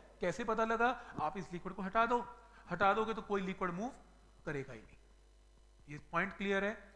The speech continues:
तो इसमें restoring force क्या बनी? इसके अंदर रिस्टोरिंग फोर्स हुई, माइनस साइन लगेगा रिस्टोरिंग के लिए, weight of liquid column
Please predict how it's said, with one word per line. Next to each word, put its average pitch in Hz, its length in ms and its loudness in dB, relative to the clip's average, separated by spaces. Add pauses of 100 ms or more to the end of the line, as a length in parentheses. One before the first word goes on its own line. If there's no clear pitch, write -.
(380)
तो 208 100 -2
इसमें 214 360 -2
restoring 196 640 4
force 196 400 -4 (100)
क्या 180 180 4
बनी? 190 300 -2 (640)
इसके 254 300 -6
अंदर 220 320 0
रिस्टोरिंग 196 560 0
फोर्स 175 380 -4
हुई, 165 180 -2 (1700)
माइनस 170 320 -2
साइन 175 120 -4
लगेगा 175 300 -6
रिस्टोरिंग 170 440 -6
के 180 100 -8
लिए, 196 220 -6 (300)
weight 220 380 4
of 226 160 0
liquid 220 420 0
column 180 380 2